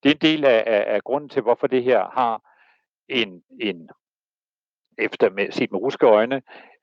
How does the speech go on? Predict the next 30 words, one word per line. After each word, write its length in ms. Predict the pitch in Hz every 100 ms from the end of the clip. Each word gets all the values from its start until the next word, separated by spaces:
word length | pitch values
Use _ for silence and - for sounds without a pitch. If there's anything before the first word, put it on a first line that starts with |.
| _
øh, 1080 | 113 101 92 90 87 87 85 85 85 85 95
hvorfor 260 | 98 104 113
Jalta 400 | 92 104 - 120 87
er, 200 | 85 82
er 140 | 98
noget 200 | 78 67
specielt. 540 | - - 151 175 - - _ _ _ _ 127
Øh, 80 |
det 160 | 123 117
handler 220 | 110 110
selvfølgelig 380 | 101 - 120 113
også 280 | 113 131 151
om, 280 | 120 107 101
at, 340 | 113 101 - 107
øh, 300 | 95 90 87 85 82 _ _ _ _ _ _ _ -
at 160 | 120
der 80 | 107
ligger 240 | 101 117
det 160 | 139 107
symbolske, 520 | - 104 123 131 -
ikke 120 | 117
bare 160 | 127 107
i 40 |
Jalta, 320 | 98 95 113 135
men 200 | 104 90
i 80 |
de 140 | 87 104
her 100 | 98
tre 240 | - 147
topmøder, 580 | - 127 117 117 101 95